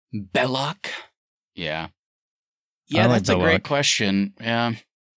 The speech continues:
Speaker 1: You have Belloq, you have Toht or Tot. I can't, I don't know if they even say his name, but, like, the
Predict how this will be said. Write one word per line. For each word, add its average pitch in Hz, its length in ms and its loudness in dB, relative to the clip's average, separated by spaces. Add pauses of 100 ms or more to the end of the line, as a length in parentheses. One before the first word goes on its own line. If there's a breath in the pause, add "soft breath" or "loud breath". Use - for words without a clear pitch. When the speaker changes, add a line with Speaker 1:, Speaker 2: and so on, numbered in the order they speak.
(140)
Speaker 1:
You 110 140 -4
have 113 140 -2
Belloq, 165 580 0
you 127 80 0
have 104 160 -4 (420)
Toht 143 340 -4
or 101 120 -4
Tot. - 340 -6
I - 40 -8
can't, 110 280 -8
I 120 40 -8
don't 127 140 -8 (120)
know 110 180 -6
if 90 80 -12
they 98 80 -8
even 90 160 -8
say 101 220 -2
his 82 120 -4
name, 85 280 -8
but, - 100 -16
like, 87 140 -10
the 85 340 -10